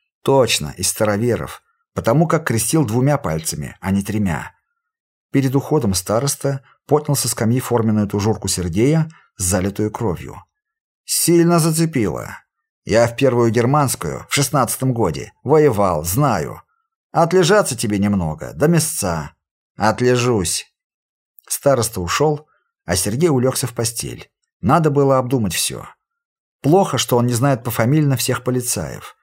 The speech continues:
Пока знакомство со старостой прошло гладко, только старовер этот ему не понравился. Скользкий тип. Глаза все время по избе бегают,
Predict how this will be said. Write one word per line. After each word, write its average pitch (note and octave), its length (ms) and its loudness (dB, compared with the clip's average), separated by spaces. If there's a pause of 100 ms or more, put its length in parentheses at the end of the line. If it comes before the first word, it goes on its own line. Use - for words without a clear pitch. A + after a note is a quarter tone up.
(360)
Пока E3+ 360 2
знакомство A#2 520 0
со A2+ 160 -4
старостой C#3+ 480 -2
прошло A#2+ 340 -2
гладко, C#3 580 -2 (340)
только A#2 260 0
старовер B2 480 2
этот E2 300 -4
ему G2+ 260 2
не A2+ 100 2
понравился. G#2 800 -4 (380)
Скользкий C#3+ 560 0
тип. C#2+ 300 -10 (280)
Глаза B2+ 320 2
все D#3 160 2
время D#3+ 260 4
по C#3+ 160 2
избе C3+ 240 2
бегают, E2 520 -6